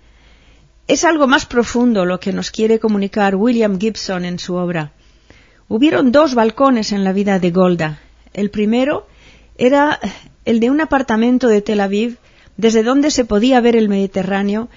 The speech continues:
y los barcos llenos de refugiados judíos llegando al nuevo Estado de Israel. Esta vista era el fruto, el poder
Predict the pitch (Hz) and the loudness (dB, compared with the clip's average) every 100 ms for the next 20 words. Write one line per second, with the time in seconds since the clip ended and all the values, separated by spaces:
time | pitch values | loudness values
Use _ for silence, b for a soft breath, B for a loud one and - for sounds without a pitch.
0 | b 208 208 196 233 262 240 208 220 247 | b -4 -2 0 0 0 -2 -2 0 0
1 | 226 202 202 190 185 - 220 220 214 - | -2 -4 -6 -6 -8 -4 -2 0 -2 -4
2 | 202 214 226 220 b b b 220 233 277 | -4 -2 -2 -4 b b b 2 2 4
3 | 285 311 - B B 214 214 247 233 240 | 2 0 -4 B B -2 0 0 0 -2
4 | 247 226 190 180 - 165 160 147 - _ | 0 0 0 -4 -6 -6 -6 -8 -16 _
5 | - - b b b b b b 294 - | -20 -20 b b b b b b -4 0
6 | 320 277 269 - 262 247 240 226 - 240 | 0 0 0 0 2 4 4 2 4 2
7 | 240 226 214 - 214 208 - 294 285 - | 4 2 0 0 0 0 -2 -2 0 -2
8 | 151 - 208 208 - 226 294 269 | -2 -2 -2 -4 0 2 4 2